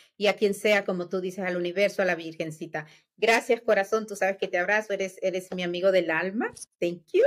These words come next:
Y como siempre, gracias a ti también por escuchar, por estar aquí, por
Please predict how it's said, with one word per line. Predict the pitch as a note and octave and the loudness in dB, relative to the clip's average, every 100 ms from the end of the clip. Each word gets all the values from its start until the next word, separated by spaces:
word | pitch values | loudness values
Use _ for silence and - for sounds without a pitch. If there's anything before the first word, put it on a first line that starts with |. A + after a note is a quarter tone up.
| C#5+ - - - _ _ | 2 -6 -20 -20 _ _
Y | C4 | 2
como | C#4 C4+ | 4 4
siempre, | C4 D4 F4 F4 | 2 0 2 0
gracias | C#4+ D4 F#4 F4+ | 2 2 0 0
a | A#3+ - | 0 0
ti | C#4+ | 0
también | C#4+ A#3+ A#3+ D#4 | 2 2 0 2
por | B3+ | 4
escuchar, | A3+ A3 G3+ F#3+ A#3+ E4+ | 4 0 -6 0 0 2
por | A3+ | 2
estar | F#3 - G#3 | 0 0 0
aquí, | G3 G3 D4+ E4+ F4 | 0 -2 -2 0 2
por | C4 G3 | 4 2